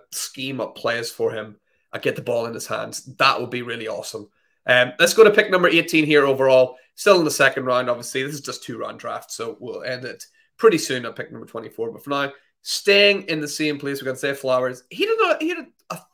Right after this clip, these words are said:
thousand yard receiving year, which is pretty good. He was trusted by his team, which is always a good sign. There is a danger he could end up being a gadget guy, but he can also play downfield too. So I liked what I seen, um,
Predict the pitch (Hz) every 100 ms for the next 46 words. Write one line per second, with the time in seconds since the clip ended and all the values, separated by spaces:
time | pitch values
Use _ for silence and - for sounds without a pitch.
0 | - 185 196 202 202 202 175 170 170 165
1 | 160 170 160 156 160 156 _ _ _ 143
2 | 151 151 147 147 - 165 147 151 147 147
3 | _ _ _ _ _ _ _ _ _ 185
4 | 175 - - 196 196 180 165 170 151 147
5 | - 160 160 160 - 135 143 131 139 135
6 | 131 135 135 - 139 135 131 131 _ _
7 | _ _ _ _ _ _ _ _ _ _
8 | _ _ 175 196 202 202 196 175 185 190
9 | 196 180 175 165 160 160 160 151 143 -
10 | 139 147 160 185 - 190 190 208 247 _
11 | _ _ _ - 202 208 214 247 254 -
12 | 214 202 180 180 175 160 - 135 120 143
13 | 143 175 170 175 160 151 151 139 139 139
14 | _ _ _ - 123 123 123 120 123